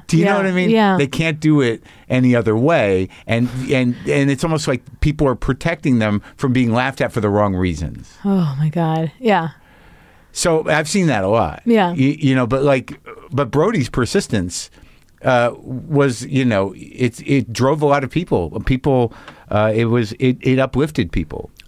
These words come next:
Speaker 2: Totally.
Speaker 1: Yeah.
Speaker 2: I mean, I, yeah, I think about him all the time.
Speaker 1: You do?
Speaker 2: Yeah.
Speaker 1: It's so sad.
Speaker 2: I know. But I really, like, I'm, yeah, and I
Speaker 1: What do you think?
Speaker 2: His, I mean, just,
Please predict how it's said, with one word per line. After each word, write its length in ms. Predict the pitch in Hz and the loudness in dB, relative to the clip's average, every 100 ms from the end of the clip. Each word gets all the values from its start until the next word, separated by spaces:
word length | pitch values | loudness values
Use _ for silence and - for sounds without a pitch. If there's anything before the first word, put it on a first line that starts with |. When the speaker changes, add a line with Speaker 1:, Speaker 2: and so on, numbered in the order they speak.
| - | -6
Speaker 2:
Totally. 520 | 214 262 202 - - - 110 | 0 2 2 -2 -8 -6 0
Speaker 1:
Yeah. 380 | 104 90 76 78 | 2 2 0 0
Speaker 2:
I 60 | |
mean, 100 | 208 | 2
I, 100 | 208 226 | 2 2
yeah, 180 | 202 - | 0 0
I 160 | 180 | 0
think 220 | 196 202 | 2 2
about 180 | 180 160 | 2 2
him 100 | 170 | 0
all 100 | 156 | -2
the 40 | 151 | -2
time. 360 | 190 170 185 - | 0 -2 -2 -2
Speaker 1:
You 140 | 113 | 0
do? 280 | 123 131 135 | 2 0 2
Speaker 2:
Yeah. 300 | 220 247 156 | 2 2 2
Speaker 1:
It's 160 | 120 - | -2 -4
so 100 | 104 | -4
sad. 500 | - - 67 60 - | -4 -6 -6 -10 -4
Speaker 2:
I 120 | 208 214 | 2 4
know. 360 | 226 214 160 175 | 4 4 0 0
But 120 | 190 | 2
I 120 | 196 | 4
really, 440 | 202 214 208 202 190 | 4 4 4 4 4
like, 340 | 175 165 - - | 4 0 -6 -4
I'm, 580 | 190 185 180 - 170 175 - | 0 2 0 -6 -20 -18 -2
yeah, 300 | 208 214 151 | 2 2 2
and 140 | 165 196 | 0 2
I 120 | 190 - | 2 0
Speaker 1:
What 160 | 131 | 0
do 60 | 135 | 2
you 80 | 131 | 0
think? 420 | - 131 92 - - - - - - - _ _ - | 0 -2 -4 -8 -14 -20 -20 -20 -20 -20 _ _ -4
Speaker 2:
His, 580 | 190 285 294 285 247 247 - | 0 2 4 2 -2 -4 2
I 60 | |
mean, 160 | 247 247 | 2 4
just, 220 | 262 | 0